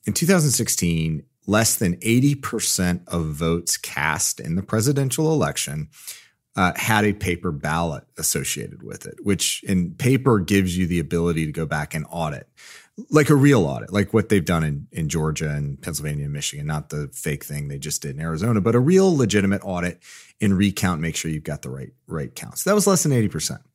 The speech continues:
There were some systems that were, that, um, don't have any paper trail at all that make it really complicated to audit and therefore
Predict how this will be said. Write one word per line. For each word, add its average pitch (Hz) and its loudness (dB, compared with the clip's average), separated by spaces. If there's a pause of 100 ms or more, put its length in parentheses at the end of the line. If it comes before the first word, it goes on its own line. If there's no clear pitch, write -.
(580)
There 110 6
were 104 6
some 147 4
systems 104 2
that 90 -2
were, 98 -10 (200)
that, 87 0 (160)
um, 82 -2 (100)
don't 107 0
have 104 -2
any 156 2
paper 69 -6
trail 76 -6
at 78 -4
all 98 0 (240)
that 127 0
make 127 2
it 131 0
really 127 4
complicated 85 -4
to 80 -4
audit 90 -2
and 82 -6
therefore 82 -4